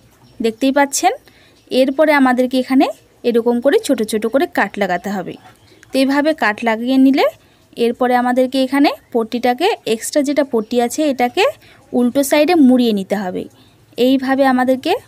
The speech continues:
পট্টিটাকে মুড়িয়ে নিতে হবে, আর উপর থেকে ভালো করে সেলাই করে নিতে হবে। একইভাবে আমাদের পরের সাইডেও এরকম করে পট্টিটাকে মুড়িয়ে নিয়ে সেলাই করে নিতে হবে। আর এখানে উপরে ফিতের জন্য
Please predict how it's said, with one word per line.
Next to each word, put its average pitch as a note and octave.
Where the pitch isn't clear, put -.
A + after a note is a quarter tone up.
পট্টিটাকে A#3
মুড়িয়ে A3+
নিতে A#3+
হবে, C4+
আর G#3
উপর C4+
থেকে D#4+
ভালো G#3+
করে B3+
সেলাই A#3
করে G3+
নিতে G3
হবে। F#3
একইভাবে D#4
আমাদের C#4
পরের A3+
সাইডেও C4+
এরকম A#3
করে C4+
পট্টিটাকে A3+
মুড়িয়ে G#3+
নিয়ে D4
সেলাই D4+
করে G3+
নিতে F#3
হবে। F#3
আর C4+
এখানে D#4
উপরে D4+
ফিতের C4+
জন্য C4+